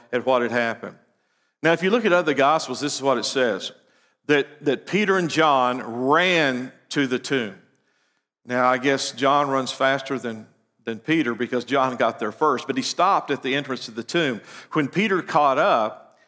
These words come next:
he ran on inside the tomb, and he finds the grave clothes. Now, th-, there's a lot of theories about the resurrection that people have tried to prove it didn't happen. And most of them are absolutely absurd.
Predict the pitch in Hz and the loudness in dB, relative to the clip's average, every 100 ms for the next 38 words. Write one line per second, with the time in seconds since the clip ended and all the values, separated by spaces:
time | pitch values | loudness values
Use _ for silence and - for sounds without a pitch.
0 | _ - 180 170 156 156 151 139 131 143 | _ -2 0 2 4 4 2 0 0 -2
1 | 143 - 156 180 196 139 120 147 120 110 | -2 0 2 2 0 -4 -4 -4 -4 -4
2 | 110 - _ _ 131 139 135 143 151 151 | -10 -16 _ _ -2 -2 2 2 2 0
3 | 135 123 113 131 156 147 - 117 101 92 | -2 -6 -2 0 2 0 -4 -4 -4 -8
4 | - - - _ _ _ _ _ _ _ | -10 -12 -12 _ _ _ _ _ _ _
5 | 143 160 160 - - _ 147 151 175 180 | 0 2 0 -4 -20 _ -20 -2 -2 0
6 | 196 190 185 233 226 - - 151 147 117 | -2 0 0 0 0 -6 -4 0 2 0
7 | 90 98 127 117 - - 131 110 127 127 | -4 -8 -8 -6 -8 -4 -4 2 2 2
8 | 127 123 113 123 123 123 120 123 - 139 | -2 -4 0 -2 -2 -4 0 0 -2 -4
9 | 127 - 139 131 131 123 113 - 139 135 | -4 -2 -4 -2 -4 -4 -6 0 2 4
10 | 135 135 - - _ - 131 - 156 143 | 2 -2 -10 -20 _ -10 -8 0 2 2
11 | 120 113 127 117 104 113 107 - 90 _ | 0 0 -2 -2 -4 -4 -6 -10 -16 _
12 | _ _ _ _ _ 143 147 180 214 175 | _ _ _ _ _ -6 0 0 2 0
13 | 147 147 139 104 143 143 - 139 127 127 | 2 2 2 2 2 0 -6 -4 -2 -2
14 | 120 104 - - 120 104 98 | -2 -4 -6 -6 -4 -6 -10